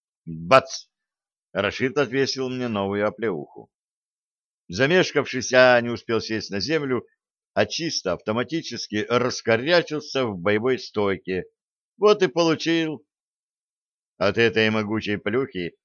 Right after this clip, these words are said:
Я рухнул на земь и вставать не пожелал.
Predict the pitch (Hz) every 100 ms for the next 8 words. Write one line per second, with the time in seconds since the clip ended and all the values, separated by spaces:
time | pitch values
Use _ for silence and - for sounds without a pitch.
0 | _ _ _ - 104 110 117 107 104 107
1 | 104 113 123 120 85 104 101 110 120 -
2 | - - 110 107 104 - 95 98 90 85
3 | 90 82 71 64 52